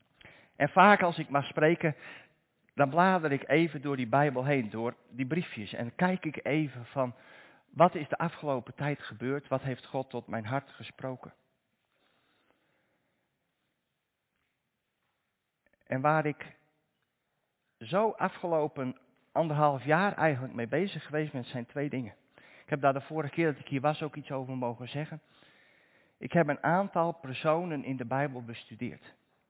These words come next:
En ik heb geprobeerd mij een voorstelling te maken wat er in hun levens, in hun hart is gebeurd. Ik heb de vorige keer gesproken over Jacob, hoe dat bij hem ging.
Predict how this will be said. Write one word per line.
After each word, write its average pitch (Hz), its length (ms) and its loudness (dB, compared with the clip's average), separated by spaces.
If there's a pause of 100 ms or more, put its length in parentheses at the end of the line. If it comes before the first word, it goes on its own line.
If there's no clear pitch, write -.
(2500)
En 143 100 0
ik 160 100 -2
heb 185 140 2
geprobeerd 160 720 -2
mij 143 200 0
een 117 80 -8
voorstelling 214 680 -2
te 175 120 -6
maken 165 500 -4 (200)
wat 202 220 2
er - 180 -8 (420)
in 226 180 6
hun 160 280 0
levens, 196 500 0
in 165 180 -6
hun 120 280 -4
hart 123 480 -6
is - 180 -12
gebeurd. - 540 -12 (1000)
Ik - 100 -14
heb 127 100 -4
de 120 60 -12
vorige 131 300 -8
keer 143 140 -4
gesproken - 460 0
over 131 220 -4
Jacob, 147 480 0
hoe 151 140 -10
dat 143 160 -4
bij 135 80 -6
hem 139 180 -2
ging. 147 280 -8